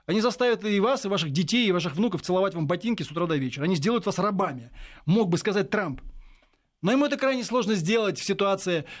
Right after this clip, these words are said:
вот этой Америки, где, э, вот эта толерантность и всё прочее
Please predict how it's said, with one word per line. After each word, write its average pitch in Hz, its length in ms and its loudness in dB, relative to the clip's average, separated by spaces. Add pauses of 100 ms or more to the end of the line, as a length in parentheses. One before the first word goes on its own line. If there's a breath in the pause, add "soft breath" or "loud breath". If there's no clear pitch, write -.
вот 190 180 2
этой 190 300 0 (180 loud breath)
Америки, 202 520 2
где, 156 360 0 (240 loud breath)
э, 165 180 0
вот 170 120 4
эта 190 140 4
толерантность 196 720 0
и - 20 0
всё 190 160 0
прочее 190 420 0